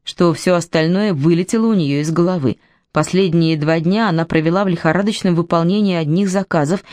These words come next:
и отмене других, в закупке продуктов, в приготовлении обеда, насколько она умела его готовить,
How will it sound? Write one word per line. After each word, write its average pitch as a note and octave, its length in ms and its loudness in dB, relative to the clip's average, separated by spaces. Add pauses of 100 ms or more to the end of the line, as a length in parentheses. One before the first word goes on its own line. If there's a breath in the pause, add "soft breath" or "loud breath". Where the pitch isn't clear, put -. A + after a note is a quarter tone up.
(140 loud breath)
и D#3+ 80 0
отмене D#3 400 2
других, G3+ 480 -2 (320 loud breath)
в - 40 -2
закупке F3+ 380 0
продуктов, D#3 680 -2 (180 soft breath)
в - 60 -20
приготовлении F#3+ 680 2
обеда, E3 540 0 (300 soft breath)
насколько D3 500 0
она D3 220 0
умела C#3+ 320 0
его D#3 260 -2
готовить, E3 540 -2